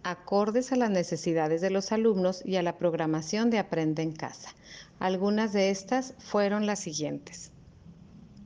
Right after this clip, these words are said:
Actividad Mi Familia.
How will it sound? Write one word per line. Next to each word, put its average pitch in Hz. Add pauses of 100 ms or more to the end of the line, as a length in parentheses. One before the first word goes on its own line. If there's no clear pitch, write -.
(1300)
Actividad 208 (220)
Mi 208
Familia. 175